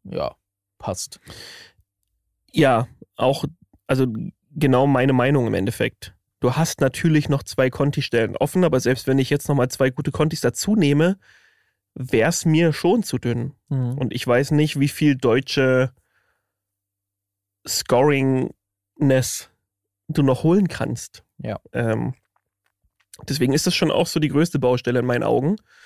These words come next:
Speaker 2: Ähm, da du ja auch einiges an Qualität verloren hast. Also ja, du hast mit Vinny Saponari natürlich schon recht, aber trotzdem gehört der irgendwie erstmal ersetzt.
Speaker 1: Ja, ja, klar.
Speaker 2: Corey Macken das Gleiche, den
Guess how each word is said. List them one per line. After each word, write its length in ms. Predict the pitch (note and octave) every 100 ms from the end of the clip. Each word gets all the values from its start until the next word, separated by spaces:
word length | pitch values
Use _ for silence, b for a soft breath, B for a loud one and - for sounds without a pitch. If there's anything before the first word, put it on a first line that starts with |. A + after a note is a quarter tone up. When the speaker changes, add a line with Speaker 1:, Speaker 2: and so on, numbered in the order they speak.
| b b b b -
Speaker 2:
Ähm, 800 | C3 B2 A#2+ A#2+ A#2+ A#2 A2+ A2+
da 140 | G#2
du 60 | B2
ja 120 | C3+
auch 200 | - -
einiges 320 | - A2+ C3+ C3
an 120 | A#2
Qualität 360 | - B2+ -
verloren 360 | B2+ A#2 A#2 C#3+
hast. 160 | - A2
Also 140 | A2
ja, 140 | G#2+
du 80 | A#2+
hast 160 | A#2+ -
mit 100 | B2
Vinny 160 | B2+
Saponari 440 | B2 A#2+ C3+ B2 C#3
natürlich 340 | G#2+ B2+ B2+
schon 220 | - B2
recht, 260 | B2 D3+ -
aber 160 | - A#2
trotzdem 300 | C3 - A2
gehört 240 | C3+ B2+
der 80 | -
irgendwie 260 | C3+ C3+
erstmal 300 | A#2 - A2+
ersetzt. 480 | B2 C3+ - - - _ _ _ _ _
Speaker 1:
Ja, 240 | A#2+ A2 A2
ja, 320 | G2 G2 G2 _
klar. 300 | - G2 G2 _ _ -
Speaker 2:
Corey 300 | - A2 B2
Macken 300 | A#2 - C3+
das 120 | A#2
Gleiche, 500 | A2+ A#2 C#3 D3 D3 -
den 400 | - A#2 A#2+ -